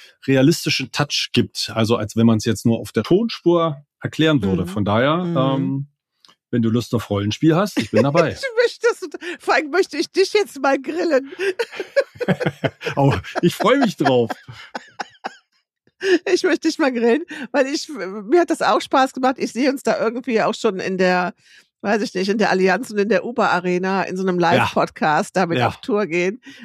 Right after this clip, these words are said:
Speaker 2: Aber ich würde gerne, äh, das wirklich nochmal nutzen, um, um nochmal zum Beispiel jetzt Gesprächseinstieg, ja, dass wir
Speaker 1: Ja.
Speaker 2: die, diese, der erste Eindruck zählt, der letzte Eindruck bleibt und, äh,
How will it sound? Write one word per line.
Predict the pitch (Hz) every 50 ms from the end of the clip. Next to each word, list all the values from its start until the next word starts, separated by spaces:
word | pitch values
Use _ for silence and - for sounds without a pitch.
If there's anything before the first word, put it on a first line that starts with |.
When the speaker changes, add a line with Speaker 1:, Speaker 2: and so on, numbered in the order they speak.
| 202 _
Speaker 2:
Aber | - 190 185 180 190 190 180 -
ich | 196 -
würde | 202 220 220 226
gerne, | 190 185 202 202 208 214 220 233 220 220 214 208 190 -
äh, | 104 - 165 185 175
das | 196 202 -
wirklich | - 202 - -
nochmal | 208 208 202 185
nutzen, | 185 190 214 - - - 226 208
um, | - 185 190 202 202 196 _ _ _ _ _ _ _ _
um | - - 202 202 202 196 196 196
nochmal | 196 202 226 208 202 196 196 185 - -
zum | 190 - - 233
Beispiel | 226 220 - 226
jetzt | 208 - -
Gesprächseinstieg, | - 202 - _ - 185 180 185 - - - 147 147 160 - - - - 156 147 147 _ - - _
ja, | - 208 220
dass | 226 202 196 -
wir | 202 196 180 180 180 180 -
Speaker 1:
Ja. | 113 107 107 - - - _ _ _ _ _ -
Speaker 2:
die, | 202 202 196 180
diese, | 180 196 185 175 214 - - - - - - - - _ 104 _
der | - 180 175 202 -
erste | 180 220 240 - - -
Eindruck | 175 202 202 185 185
zählt, | - - - 220 226 220
der | 214 196
letzte | 196 202 - - - -
Eindruck | 196 196 180 175 - -
bleibt | - 185 185 185 196 202 214 240 - - - - _ _ _ _ _ _ _ _
und, | - 208 196 196 180 - - -
äh, | -